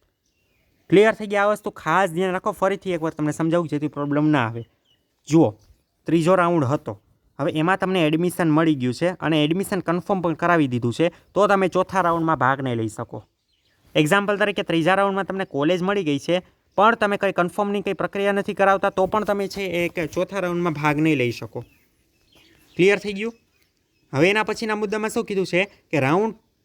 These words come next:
ટુમાં રિપોર્ટેડ ઉમેદવારો, એટલે કે ભાઈ પ્રવેશ કન્ફર્મ કરાવેલ છે તેવા ઉમેદવારો રાઉન્ડ થ્રીમાં અપગ્રેડ થતા નથી, તો તેઓનો પ્રવેશ કોઈ પણ સંજોગોમાં રદ નહીં કરી દેવામાં આવે અને એક પણ રાઉન્ડમાં ભાગ લેવા દેવામાં આવશે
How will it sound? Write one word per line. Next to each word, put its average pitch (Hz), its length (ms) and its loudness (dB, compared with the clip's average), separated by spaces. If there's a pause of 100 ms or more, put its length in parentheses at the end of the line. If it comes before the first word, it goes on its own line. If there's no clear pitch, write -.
(140)
ટુમાં 180 360 0
રિપોર્ટેડ 208 440 -2
ઉમેદવારો, 170 520 0
એટલે 151 160 0
કે 180 120 -4
ભાઈ 190 140 -4
પ્રવેશ 180 280 -2
કન્ફર્મ 185 360 -6
કરાવેલ 190 380 0
છે 170 160 -4
તેવા 170 280 -2
ઉમેદવારો 170 340 0
રાઉન્ડ 170 280 -2
થ્રીમાં 170 260 -4
અપગ્રેડ 165 320 -2
થતા 165 220 -6
નથી, 170 320 0 (180)
તો - 100 -8
તેઓનો 180 340 2
પ્રવેશ 180 360 -4
કોઈ 165 160 -2
પણ 185 160 -8
સંજોગોમાં 170 440 -2
રદ 160 200 -2
નહીં 175 160 -2
કરી 180 180 -2
દેવામાં 175 380 0
આવે 190 160 -2 (200)
અને 165 140 2
એક 175 160 2
પણ 185 200 -2
રાઉન્ડમાં 170 320 -2
ભાગ 165 280 -2
લેવા 156 200 0
દેવામાં 131 380 -2
આવશે 120 360 -2